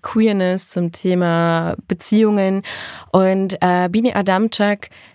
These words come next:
sagt, dass diese, diese offene Beziehung, wie sie oftmals gelebt wird, also dass Menschen sozusagen, ähm, zum Beispiel eine Hautbeziehung haben und dann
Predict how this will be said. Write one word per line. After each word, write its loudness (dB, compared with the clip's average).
sagt, 0
dass -2
diese, 0
diese 0
offene 2
Beziehung, 2
wie -2
sie -2
oftmals -4
gelebt -2
wird, -2
also -2
dass -4
Menschen 0
sozusagen, -2
ähm, -4
zum -2
Beispiel -2
eine -2
Hautbeziehung 2
haben 2
und -2
dann -2